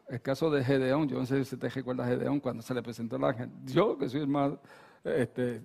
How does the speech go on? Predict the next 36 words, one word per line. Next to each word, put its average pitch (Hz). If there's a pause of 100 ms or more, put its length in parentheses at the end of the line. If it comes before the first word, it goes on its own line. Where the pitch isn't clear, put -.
la, 120
somos 147
de 143
la 135
tribu 151
más 139 (120)
pequeña 139
y, 127 (280)
y 127
yo 135
que 151
soy 156
de 151
la 143
familia 135
más 131
humilde 127 (260)
de 127
esta 127
tribu, 135 (380)
pues 107
así, 151
a-, - (160)
así, 135 (260)
así 131 (140)
era 117
yo 113
también. 101 (640)
Ese 143
es, -
ese 147
es 156
mi 135
origen, 127 (640)
extremadamente 135
pobre, 139